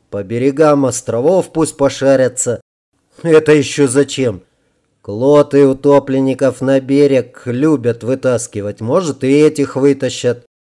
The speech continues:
Надо будет подобрать, пока рыбаки первыми не увидели». «Хорошая мысль. И все-таки ловок этот черт!»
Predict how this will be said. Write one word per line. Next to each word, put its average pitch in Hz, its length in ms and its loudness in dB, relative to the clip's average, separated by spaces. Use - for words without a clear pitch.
Надо 135 400 0
будет 139 400 2
подобрать, 139 680 0
пока 120 360 -2
рыбаки 123 520 -4
первыми 117 640 -2
не 113 180 -8
увидели». 110 640 -8
«Хорошая 165 920 2
мысль. 139 540 0
И 95 80 -16
все-таки - 680 -6
ловок 143 640 4
этот 151 300 0
черт!» 135 560 -2